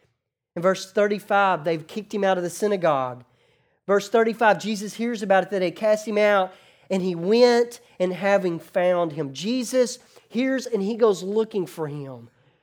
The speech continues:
That the Jews cast him out of the temple, but what they don't realize is that the Lord of the temple went and found him. But notice the change in this man's perspective.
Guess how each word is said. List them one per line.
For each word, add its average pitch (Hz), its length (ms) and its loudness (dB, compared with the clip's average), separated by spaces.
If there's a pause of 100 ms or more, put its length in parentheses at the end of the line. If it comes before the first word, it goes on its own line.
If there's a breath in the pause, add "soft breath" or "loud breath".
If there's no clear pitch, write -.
(100)
That 208 140 -4
the 196 80 2
Jews 233 360 -2
cast 254 360 0
him 208 120 0
out 254 180 2
of 254 60 -6
the 262 80 -4
temple, 277 580 -4 (180 loud breath)
but 214 80 -4
what 208 180 4
they 233 120 8
don't 247 160 4
realize 226 420 0
is 202 140 -8
that 220 120 -2
the 196 80 -2
Lord 190 300 4
of 180 80 -6
the 160 140 -2
temple 165 400 -8
went 160 200 -6
and 139 120 -14
found 139 500 -12
him. 107 260 -20 (1120)
But 147 120 -6
notice 170 340 -2
the 170 100 -10
change 160 500 -6
in 139 80 -8
this 139 200 -10
man's 135 240 -10
perspective. - 720 -18